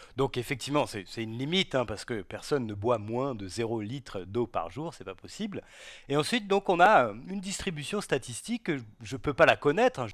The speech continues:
J'ai aucune idée de, de la forme qu'elle a. C'est peut-être une distribution normale, c'est peut-être une distribution complètement, euh, beaucoup plus bizarroïde. Enfin bon, je peux quand même me faire une idée. Par exemple, je peux déjà supposer que il peut y avoir des gens qui boivent très, très peu d'eau, mais quand même plus que, que zéro litre, donc ils boivent un petit peu d'eau.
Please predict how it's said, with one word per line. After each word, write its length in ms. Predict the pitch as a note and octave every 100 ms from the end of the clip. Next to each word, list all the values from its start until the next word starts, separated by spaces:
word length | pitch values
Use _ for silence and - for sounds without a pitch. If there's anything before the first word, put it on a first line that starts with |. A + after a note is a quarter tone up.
| A2+
J'ai 140 | A#2
aucune 260 | A#2+ - D#3+
idée 300 | A#2 C3 D#3+
de, 220 | A#2+ G#2
de 140 | F#2+
la 120 | G2+
forme 260 | F#2+ D3+ B2+
qu'elle 200 | G2+ G2
a. 160 | E3+ F#3
C'est 140 | G#2
peut-être 280 | - A#2 -
une 120 | G2+
distribution 500 | F#2 - G#2+ - G#2
normale, 400 | E2+ F2 E3 F3+
c'est 100 | B2+
peut-être 320 | A2 A#2 -
une 100 | A2+
distribution 520 | G#2+ - A#2 G2 B2
complètement, 680 | G#2+ G#2+ A2+ G#2+ A2+ B2 F#2
euh, 40 | E2 - - - _
beaucoup 240 | A2+ A#2 C3+
plus 160 | -
bizarroïde. 720 | B2+ G#2+ A#2 F#2+ G2+ F3 D3+ F2+ - - - - _
Enfin 240 | C3+ E3 D3
bon, 180 | C#3+ A#2+
je 100 | C#3
peux 120 | -
quand 100 | E3
même 160 | F3+ F#3
me 100 | D#3+
faire 220 | - E3+
une 140 | C3+ B2
idée. 240 | B2 F#3+
Par 160 | E3+ B2+
exemple, 240 | B2 E3
je 60 | -
peux 200 | C#3 - - - -
déjà 240 | A2+ D3+
supposer 480 | - B2 B2 B2+ E3
que 260 | C3+ A#2 - - - -
il 100 | B2
peut 140 | C#3
y 60 | C3
avoir 240 | C3 C#3
des 160 | B2 A#2
gens 180 | D#3+
qui 240 | E3+ C3+ B2
boivent 300 | F#2+ A2+ -
très, 180 | - A#2+
très 180 | - G#2+
peu 160 | B2+
d'eau, 240 | A2+ B2+ F3
mais 120 | F2+
quand 120 | -
même 180 | A#2+ A2
plus 320 | - D#3 D#3
que, 380 | - G#2+ E2+ E2
que 160 | - F#2
zéro 280 | G#2+ G#2
litre, 340 | A2 F#3+ F3+ G2
donc 180 | F2 G2
ils 40 |
boivent 220 | G#2 G2+
un 80 | F#2
petit 160 | - C#3+
peu 200 | - G#2+
d'eau. 280 | G#2 E3+